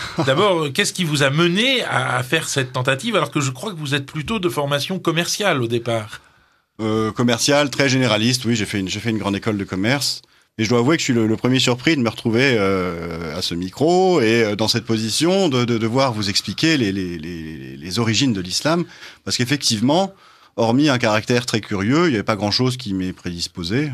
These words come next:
Speaker 1: Euh, j'ai
Speaker 2: Et
Speaker 1: travaillé
Speaker 2: vous savez,
Speaker 1: longtemps,
Speaker 2: je, je, je
Speaker 1: euh,
Speaker 2: parlais de Jean-Christian Petit-Fils. Il, lui, il a travaillé, je crois, à la banque très longtemps. Donc,
Speaker 1: Oui.
Speaker 2: il n'y a pas de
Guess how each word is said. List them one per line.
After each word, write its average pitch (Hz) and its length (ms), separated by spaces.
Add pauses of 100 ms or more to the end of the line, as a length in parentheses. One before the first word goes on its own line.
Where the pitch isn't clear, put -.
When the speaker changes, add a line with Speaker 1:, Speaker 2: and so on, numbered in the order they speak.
(140)
Speaker 1:
Euh, 82 140 (480)
j'ai 90 80
Speaker 2:
Et - 20
Speaker 1:
travaillé 156 280
Speaker 2:
vous - 40
savez, - 240
Speaker 1:
longtemps, 117 400
Speaker 2:
je, 98 120
je, 131 80
je 143 40
Speaker 1:
euh, 143 60
Speaker 2:
parlais 147 280
de 139 60
Jean-Christian 135 480
Petit-Fils. 127 760
Il, 117 360 (400)
lui, 151 280
il 127 120
a 113 180
travaillé, 117 460
je 107 100
crois, 101 480 (220)
à - 20
la 92 140
banque 117 220 (140)
très 104 120
longtemps. 156 400
Donc, 117 180
Speaker 1:
Oui. 135 220 (400)
Speaker 2:
il - 20
n'y 131 60
a 131 60
pas 160 180
de 123 420